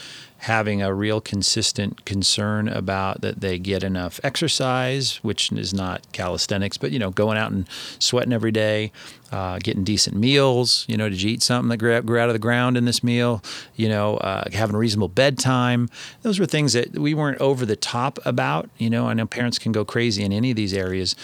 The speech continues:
but I do think that helped them develop what we want, and that is a godly work ethic, a way to work in this world that, um, their bodies are in sync with their spirit in terms of being a diligent worker.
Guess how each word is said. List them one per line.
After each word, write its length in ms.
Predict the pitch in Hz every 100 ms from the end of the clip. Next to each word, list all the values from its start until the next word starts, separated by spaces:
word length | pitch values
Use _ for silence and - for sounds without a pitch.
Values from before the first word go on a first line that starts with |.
| - -
but 180 | - 117
I 60 | 135
do 180 | 120 170
think 240 | 147 143
that 200 | 117 -
helped 400 | - 143 180 127
them 280 | 113 101 98
develop 560 | 107 92 113 147 117 -
what 180 | 117 107
we 140 | 117
want, 500 | 113 101 127 113 - -
and 160 | 113
that 160 | 107 113
is 100 | 104
a 60 | 95
godly 540 | 113 107 117 113 113
work 300 | 101 110 107
ethic, 280 | 175 - 95
a 60 | 104
way 240 | 104 123
to 100 | 117
work 340 | 104 117 120
in 140 | 127 110
this 200 | 98 -
world 480 | 101 117 113 101 95 - - -
that, 480 | 98 104 101 101 -
um, 460 | 104 98 98 98 95 - -
their 100 | 98
bodies 460 | 92 117 123 127
are 180 | 113 101
in 100 | 95
sync 400 | 90 - 127 117
with 280 | - 95 -
their 280 | 101 92 92 - -
spirit 520 | - - 131 131 127
in 160 | 104 98
terms 320 | - 117 98
of 160 | 98
being 340 | 95 110 110 107
a 260 | 95 95
diligent 500 | 95 98 139 147 127
worker. 480 | 131 127 120 127 123